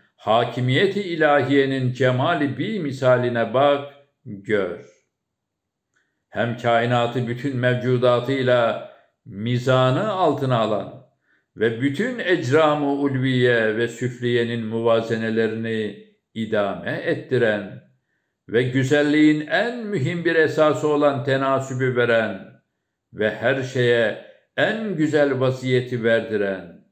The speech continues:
ve her zi hayata hakkı hayatı verip ihkakı hak eden ve mütecavizleri durduran ve cezalandıran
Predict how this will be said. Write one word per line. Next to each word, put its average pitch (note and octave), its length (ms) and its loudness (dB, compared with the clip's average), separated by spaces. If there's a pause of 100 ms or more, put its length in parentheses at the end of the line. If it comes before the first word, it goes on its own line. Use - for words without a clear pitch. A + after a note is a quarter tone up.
(500)
ve A2 200 0
her D#3+ 340 0
zi C#3+ 360 -2
hayata C3+ 920 0 (200)
hakkı E3+ 420 -4
hayatı A#2 680 0
verip E3+ 520 -2 (340)
ihkakı G#2+ 800 -4
hak B2+ 400 -4
eden G2 520 -4 (720)
ve A#2+ 180 0
mütecavizleri D3 1120 2
durduran D3 800 2
ve C#3+ 160 4
cezalandıran B2+ 1300 2